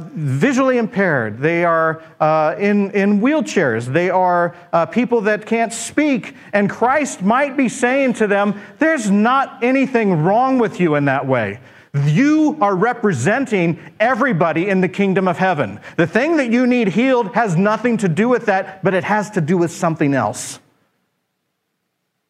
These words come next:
And it might be that Christ is actually healing something further than what we can actually see.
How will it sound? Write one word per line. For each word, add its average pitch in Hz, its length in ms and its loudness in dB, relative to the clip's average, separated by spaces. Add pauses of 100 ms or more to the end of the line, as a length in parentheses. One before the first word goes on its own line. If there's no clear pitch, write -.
(680)
And 127 120 0
it 135 60 0
might 202 340 0
be 214 120 2
that 175 180 -2
Christ 185 420 -2
is 147 140 -2
actually 156 380 0
healing 160 420 -2
something 143 420 0
further 160 580 0
than 135 220 -2
what 143 220 -2
we 143 160 0
can 127 220 -4
actually 120 500 -6
see. - 480 -12